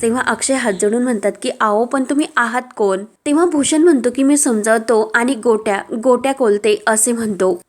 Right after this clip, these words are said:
तेव्हा ते मालक म्हणतात की, "हो, गोट्या भाऊ कोलते आणि ह्या अख्ख्या एरियामध्ये फक्त माझीच चालते." तेव्हा अक्षय म्हणतो की, "काय रिक्षा?" तेव्हा भूषण म्हणतो की, "अरे वट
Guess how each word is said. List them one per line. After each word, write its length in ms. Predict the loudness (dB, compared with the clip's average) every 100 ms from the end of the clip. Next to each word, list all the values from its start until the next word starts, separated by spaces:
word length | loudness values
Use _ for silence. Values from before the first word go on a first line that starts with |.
| -6
तेव्हा 200 | -2 0 2
ते 60 |
मालक 360 | 4 4 2 0
म्हणतात 300 | 0 0 -2 0
की, 80 | -2
"हो, 200 | 0 0
गोट्या 420 | -2 -2 -2 0 -2
भाऊ 220 | 0 0
कोलते 440 | 2 0 2 -2
आणि 280 | -2 -2 -4
ह्या 180 | -4 -4 -4
अख्ख्या 300 | -4 -4 -6 -2
एरियामध्ये 560 | -2 0 -2 -2 -4 -4
फक्त 220 | -8 -4
माझीच 420 | -2 0 0 -2
चालते." 480 | -2 -2 0 0 0 -2 _ -6
तेव्हा 220 | -2 0
अक्षय 240 | 0 2
म्हणतो 280 | 4 4 2
की, 120 | -2
"काय 300 | -2 0 0
रिक्षा?" 440 | 0 -2 -2 0 -2 -6 _ _ -4
तेव्हा 220 | 0 0
भूषण 360 | 0 0 2 2
म्हणतो 260 | 2 0 -2
की, 60 | -2
"अरे 360 | -2 -2 -2
वट 300 | -2 0 -2